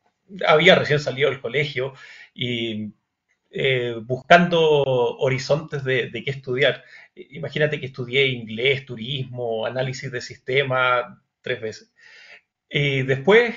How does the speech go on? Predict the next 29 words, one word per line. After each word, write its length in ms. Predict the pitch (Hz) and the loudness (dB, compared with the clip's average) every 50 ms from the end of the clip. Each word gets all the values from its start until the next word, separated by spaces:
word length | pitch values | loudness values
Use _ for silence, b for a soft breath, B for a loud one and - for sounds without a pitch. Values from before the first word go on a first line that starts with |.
| - - - | -10 -10 -8
eh, 380 | 143 135 135 131 127 123 120 120 120 117 120 117 117 113 117 113 113 117 123 - _ _ - _ | -6 -4 -4 -4 -4 -6 -8 -10 -12 -16 -16 -18 -18 -18 -18 -18 -18 -20 -20 -20 _ _ -20 _
y 160 | - 107 104 | -20 -20 -18
cu-, 120 | _ - - - - | _ -20 -20 -16 -4
cuando 480 | - 127 123 127 - 123 117 117 117 | -4 -4 -4 -2 -4 -4 -4 -4 -4
estaba, 640 | 113 - - 147 165 180 185 175 165 - - - - _ _ _ - - | -6 -2 -2 0 2 2 2 2 2 0 -2 -4 -10 _ _ _ -20 -14
eh, 280 | 123 113 110 110 107 | -12 -10 -10 -10 -10
trabajando, 580 | 107 - 117 110 107 98 - 165 170 143 120 120 | -8 -8 -8 -8 -8 0 2 2 2 2 0 -2
antes 240 | 139 147 151 185 175 | -4 -4 -4 -4 -4
de 80 | 160 | -4
ponerme 680 | - 139 135 127 120 135 151 151 156 156 151 151 147 - - _ - 135 | -6 -6 -6 -4 -2 -2 -2 -2 0 0 0 0 -2 -6 -14 _ -14 -12
a 40 | 123 | -12
estudiar 400 | 117 - - - 120 120 131 143 | -12 -12 -14 -14 -6 -4 -2 -2
seriamente, 920 | 139 - - - 165 185 180 156 139 151 175 156 139 - 127 - - - _ _ _ _ _ _ _ _ _ _ _ | -2 -4 -2 -2 0 2 2 0 0 0 -2 -4 -6 -8 -10 -10 -10 -14 _ _ _ _ _ _ _ _ _ _ _
eh, 360 | - 120 113 113 113 113 - B B B B B B B B B B - | -14 -12 -10 -8 -10 -10 -12 B B B B B B B B B B 0
a 80 | 139 | 0
mí 60 | 143 | 2
me 120 | - 269 262 | 2 0 0
gustaban 340 | 214 190 185 240 220 175 165 | -2 0 2 4 4 4 4
mucho 220 | 190 202 - 160 | 0 -2 -2 -4
los 100 | - - | -6 -6
computadores, 540 | - - - - - - - - - 139 127 | -10 -14 -18 -16 -18 -16 -14 -12 -12 -8 -6
siempre 260 | - 165 160 160 170 | -6 -6 -6 -6 -8
fui, 440 | - - 170 165 170 175 180 180 - | -6 -2 -2 0 0 0 0 -2 -2
eh, 140 | 135 131 127 | -4 -4 -6
muy 180 | 127 131 151 156 | -6 -6 -8 -6
apegado 400 | - - 135 131 143 160 170 156 | -4 -4 -2 0 2 4 4 4
a 40 | |
la 100 | 143 139 | 2 0
tecnología. 600 | 131 131 123 113 110 107 107 - - 127 107 - | -2 -6 -10 -10 -12 -12 -12 -10 -10 -12 -12 -12